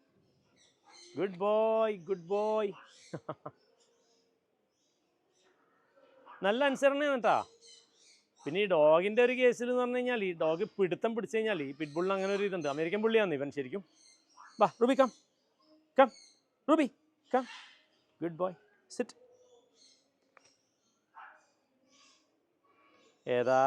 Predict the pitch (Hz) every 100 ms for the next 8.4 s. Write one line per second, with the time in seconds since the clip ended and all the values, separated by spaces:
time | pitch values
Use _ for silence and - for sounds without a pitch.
0 | 143 139 - 131 156 135 117 _ 127 123
1 | 135 156 165 151 160 147 135 160 180 -
2 | _ _ _ 143 180 196 180 208 208 214
3 | 202 214 156 - _ _ _ - - _
4 | 147 165 170 180 170 190 202 190 180 190
5 | 190 160 117 _ _ 202 226 143 - _
6 | _ _ _ _ _ - 120 120 123 156
7 | 165 139 _ _ _ _ _ _ _ -
8 | 117 107 156